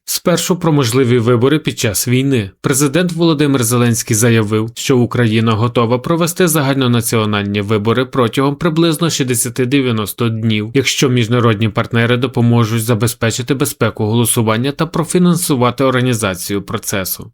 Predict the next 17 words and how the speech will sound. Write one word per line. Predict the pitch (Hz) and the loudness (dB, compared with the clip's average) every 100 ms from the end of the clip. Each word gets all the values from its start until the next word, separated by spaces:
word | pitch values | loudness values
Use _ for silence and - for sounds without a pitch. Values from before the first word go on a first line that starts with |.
| - | -6
Нагадую, | 147 139 143 113 107 101 98 | -2 0 0 0 0 -2 -4
зараз | 117 123 165 185 - | -2 -2 0 -2 0
через | 147 127 | 0 0
воєнний | 113 123 123 120 117 | 0 0 2 2 0
стан | - 131 135 | -2 -2 2
вибори | 117 104 113 110 | 2 2 0 0
заборонені, | 120 123 147 127 104 95 98 - | 0 2 2 0 0 -2 -6 -4
тож | 170 175 | -4 -2
потрібно | 180 180 147 117 127 139 | -4 0 0 0 -2 -2
окремі | 123 127 120 120 | 0 2 2 4
рішення | 117 113 123 110 | 2 2 0 -2
парламенту | 98 120 113 104 107 107 123 | 0 0 2 2 0 0 0
й | 127 147 | 2 4
уряду | 131 120 120 147 | 4 2 2 0
для | 135 131 | 0 0
зміни | 107 104 101 | 0 0 0
законів. | 104 120 147 127 95 90 | -2 -2 0 0 -2 -6